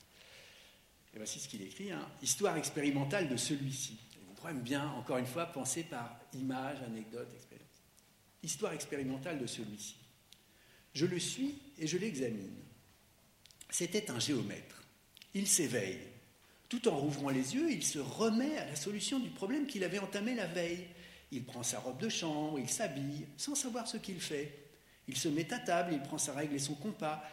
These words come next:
il trace des lignes, il écrit des équations, il combine, il calcule, sans savoir ce qu'il fait. Sa pendule sonne, il regarde l'heure qu'il est, il se hâte d'écrire plusieurs lettres qui doivent partir par la poste du jour. Ces lettres écrites, il s'habille, il sort, il va dîner chez son ami.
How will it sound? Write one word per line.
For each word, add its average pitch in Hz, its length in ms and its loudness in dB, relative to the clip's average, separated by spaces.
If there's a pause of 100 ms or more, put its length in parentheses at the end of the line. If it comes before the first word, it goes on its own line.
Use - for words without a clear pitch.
(120)
il 147 140 -2
trace 202 320 -2
des 208 140 2
lignes, 202 320 2
il 165 140 2
écrit 175 220 0
des 175 200 2
équations, 190 500 2
il 175 140 0
combine, 202 400 0
il 156 160 0
calcule, 180 560 -2
sans 240 180 0
savoir 214 400 0
ce - 100 -4
qu'il 160 200 -6
fait. 123 260 -8 (680)
Sa - 160 2
pendule 143 360 2
sonne, 262 480 4 (240)
il 135 100 2
regarde 131 320 2
l'heure 123 180 -4
qu'il 220 200 -2
est, 320 220 0
il 175 120 -2
se 208 140 2
hâte 190 160 0
d'écrire 185 320 0
plusieurs 202 300 2
lettres 202 280 0
qui - 100 -10
doivent 151 220 -2
partir 160 320 -4
par 139 140 -4
la 131 100 0
poste 160 300 -4
du 156 160 -6
jour. 156 360 -2 (240)
Ces - 140 0
lettres 156 380 -2
écrites, 269 360 0
il 170 120 -2
s'habille, 190 480 0
il 151 120 -2
sort, 277 320 4
il 180 80 2
va 143 120 2
dîner 170 280 2
chez 220 140 2
son 170 240 -2
ami. 185 300 0